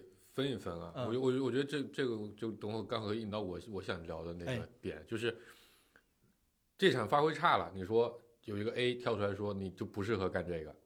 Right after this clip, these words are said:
Speaker 2: 嗯。
Speaker 1: 对吗？下一场人家干好了，那 A 可能就说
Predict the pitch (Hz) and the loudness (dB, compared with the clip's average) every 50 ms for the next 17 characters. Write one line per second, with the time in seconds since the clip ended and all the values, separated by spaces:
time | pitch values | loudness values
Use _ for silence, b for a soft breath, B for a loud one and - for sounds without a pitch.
0 | _ _ 147 143 143 139 135 143 101 95 92 87 85 85 - - 156 131 123 110 | _ _ -2 0 0 0 0 -2 -2 -2 -2 -2 -4 -8 -4 0 2 2 2 2
1 | 98 101 92 85 87 92 - - _ _ - - 101 101 104 110 - 131 120 98 | 0 -2 -6 -6 -8 -10 -12 -14 _ _ -14 -8 -4 -2 0 0 2 2 0 2
2 | 101 95 80 80 87 92 98 - - _ _ _ _ - 92 90 95 92 - 104 | 0 0 0 0 -2 -2 -2 -4 -10 _ _ _ _ -18 -14 -12 -12 -6 -4 -2
3 | 98 95 92 - 90 85 85 85 90 90 | -2 -2 -4 -6 -10 -10 -6 -4 -4 -4